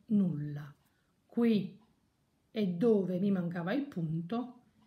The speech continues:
e lavorando i due giri contemporaneamente ho ripreso il punto mancante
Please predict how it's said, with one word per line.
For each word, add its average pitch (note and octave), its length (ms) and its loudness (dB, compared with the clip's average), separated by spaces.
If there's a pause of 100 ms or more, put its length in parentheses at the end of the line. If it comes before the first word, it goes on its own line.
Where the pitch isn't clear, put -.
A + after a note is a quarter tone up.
(220)
e A3+ 120 0
lavorando G3+ 840 0
i B3 100 -2
due G#3+ 200 2
giri E3+ 680 -2
contemporaneamente F#3 1400 -4
ho A#3+ 140 -2
ripreso F3+ 840 -2
il B3 180 -2
punto E3 440 -4
mancante G#3 760 -4